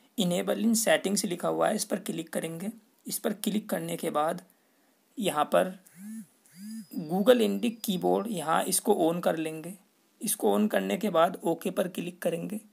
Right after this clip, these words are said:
ओके पर क्लिक करने के बाद स्टेप टू है, यहाँ पर नीचे select input method है, इस पर क्लिक करेंगे। इस पर क्लिक करने के बाद सेकंड वाला ऑप्शन English and Indic language, इस पर क्लिक करेंगे।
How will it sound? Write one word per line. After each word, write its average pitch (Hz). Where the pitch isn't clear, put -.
ओके 196
पर 240
क्लिक 214
करने 185
के 185
बाद -
स्टेप -
टू 180
है, 185
यहाँ 160
पर 208
नीचे 180
select 170
input 170
method 160
है, -
इस -
पर -
क्लिक 170
करेंगे। 165
इस 196
पर 240
क्लिक 220
करने 190
के 190
बाद 165
सेकंड 208
वाला 185
ऑप्शन 185
English 190
and 196
Indic 175
language, 156
इस 190
पर 208
क्लिक 180
करेंगे। 160